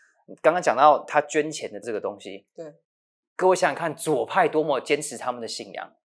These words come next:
Speaker 1: 左派太坚持了。
Speaker 2: 他们才不管别人说什么嘞。
Speaker 1: 对，Bud Light，OK，少了三十趴的营销，OK，少了三十趴的客人，所有的人都，人都在抵制。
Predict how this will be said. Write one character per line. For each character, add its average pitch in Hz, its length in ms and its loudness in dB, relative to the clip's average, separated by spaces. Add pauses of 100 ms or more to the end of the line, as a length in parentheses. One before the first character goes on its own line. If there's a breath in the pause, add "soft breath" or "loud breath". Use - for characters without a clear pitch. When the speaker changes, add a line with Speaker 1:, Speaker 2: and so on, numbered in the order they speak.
(340)
Speaker 1:
左 120 300 0
派 185 220 6
太 190 340 0
坚 151 280 -2
持 104 300 -14
了。 92 200 -4
Speaker 2:
他 302 180 6
们 359 140 2
才 330 140 6
不 277 300 -4
管 190 180 6
别 180 140 -2
人 226 120 2
说 196 260 0
什 185 100 -6
么 147 120 -6
嘞。 143 240 -6
Speaker 1:
对， 151 300 0 (100)
Bud 202 220 6
Light，OK， 160 880 0
少 143 180 4
了 143 80 6
三 214 400 4
十 143 240 -8
趴 170 220 6
的 151 100 2
营 113 220 -10
销， 120 540 0
OK， 160 220 0
少 160 200 4
了 170 60 4
三 254 340 4
十 190 180 -8
趴 208 220 2
的 175 100 0
客 214 260 2
人， 110 360 -4 (480)
所 - 340 8
有 277 140 12
的 190 100 6
人 180 260 0
都， 233 120 8
人 190 200 4
都 226 100 6
在 233 100 8
抵 226 220 -6
制。 - 340 -10